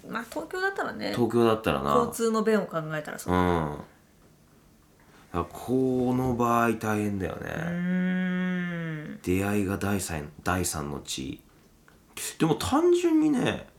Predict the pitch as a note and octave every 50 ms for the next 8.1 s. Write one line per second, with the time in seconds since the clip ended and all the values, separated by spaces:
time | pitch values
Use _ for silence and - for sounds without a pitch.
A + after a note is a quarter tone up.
0 | - _ _ - - _ _ - - - - - - - - A2+ A#2+ D#3+ D#3 -
1 | - - C#4+ C#4 A#3 F#2 E2+ G2+ A2 - - F#2 D#2 C#2+ B1+ A#1+ G#1 G1+ G1+ -
2 | - - _ _ _ _ - - _ - - _ _ _ - _ _ - - _
3 | _ _ - - - A3+ G#3+ G3+ F#3+ F#3 F3 D#3+ B2 B2+ - F2+ - - - E2
4 | - - G#2+ A2 A2 G#2+ G#2 G2+ - - - - - - - - - G#2 G2+ F2
5 | D2 - - D2+ D2 - D2 C#2 C2+ B1+ - - - _ _ _ _ - _ -
6 | - - - - - - - - _ - - - _ - - - F2 E2 G2 F#2
7 | E2+ E2 - - - E2 E2 D#2+ - F2 E2+ D#2+ D#2+ D#2+ C2+ A#1+ - - - -
8 | - -